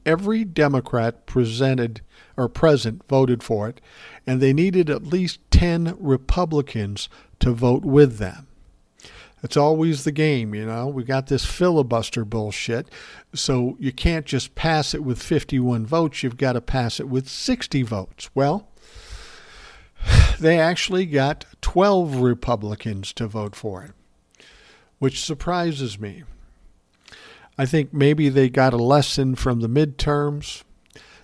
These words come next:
This going after L G B T Q doesn't get them any votes. It costs them votes.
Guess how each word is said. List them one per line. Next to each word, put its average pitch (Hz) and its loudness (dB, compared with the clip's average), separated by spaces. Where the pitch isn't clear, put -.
This - -6
going 139 2
after 135 0
L 139 0
G 131 -2
B 123 -2
T 120 -4
Q 160 0
doesn't 123 -2
get 131 -2
them 123 0
any 117 -2
votes. 131 -2
It 127 -6
costs 127 -4
them 143 -2
votes. 147 -4